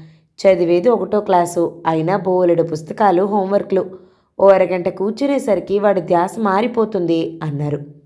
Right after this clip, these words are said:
మనవడి మీద కంప్లైంట్ చేస్తున్నట్లు. "రాహుల్, తాతగారిని అల్లరి పెట్టకుండా చకచకా హోంవర్క్ చేసుకోవాలని చెప్పానా? తర్వాత ఆడుకోవచ్చుగా," అంది.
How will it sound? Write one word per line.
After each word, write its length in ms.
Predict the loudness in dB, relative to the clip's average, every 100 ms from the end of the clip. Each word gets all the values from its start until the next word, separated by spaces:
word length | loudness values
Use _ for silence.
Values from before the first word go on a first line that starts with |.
| _ _ _ _
మనవడి 360 | -2 2 2 2
మీద 180 | 0 0
కంప్లైంట్ 760 | 0 -2 -4 -6 -2 -2 -2 -2
చేస్తున్నట్లు. 540 | -4 -6 -8 -6 -8 -10 -16 -20 _ _ _ _ _ _ _ 0
"రాహుల్, 480 | 2 4 2 0 -2 -6 -18 _ -6
తాతగారిని 840 | 2 2 2 2 2 2 0 0
అల్లరి 340 | 2 2 0
పెట్టకుండా 560 | 0 -2 -4 -4 0 -2
చకచకా 540 | -2 -6 -6 -2 0
హోంవర్క్ 460 | 0 0 0 0 -2
చేసుకోవాలని 540 | -2 0 2 2 0 -2
చెప్పానా? 460 | -4 0 0 0 -2 -10 -20 _ _ _ -2
తర్వాత 360 | 2 2 2
ఆడుకోవచ్చుగా," 840 | 4 4 4 2 0 0 2 2 -2 -12 -18
అంది. 400 | -12 -10 -8 -10